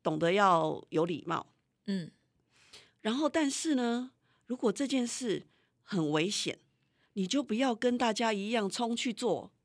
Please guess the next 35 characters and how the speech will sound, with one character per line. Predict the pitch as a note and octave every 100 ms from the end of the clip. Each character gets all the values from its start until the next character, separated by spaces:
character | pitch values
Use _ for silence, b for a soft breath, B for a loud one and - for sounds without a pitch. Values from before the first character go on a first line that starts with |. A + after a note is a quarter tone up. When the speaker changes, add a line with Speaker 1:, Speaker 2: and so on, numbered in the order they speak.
| _ -
Speaker 2:
啊。 | F#3 E3+ D3
Speaker 1:
这 | C4+
时 | C4 B3+
候 |
要 | A#3 A#3
不 | A#3+ G#3
勇 | E3 F3
敢， | C3
Speaker 2:
要 | A#3
Speaker 1:
所 | G3 A#3
以 | G#3+
Speaker 2:
思 |
考 | A3 - C#3
一 | D3+
点。 | - - _
Speaker 1:
哎， | G#3+ - _ _
太 | C4+ B3+
难 | E3+ C#3+ D3
了 | D3
吧？ |
Speaker 2:
没 | C4+
有， |
他 | C4 A3
不 |
会 | G#3
说 | G#3+ G#3+
不 | G#3+ A3
勇 | E3 E3
敢， | E3+
他 | E3+ G3+
说 | G#3
这 | F#3+
时 | G3+
候 | E3+
要 | F3+ F3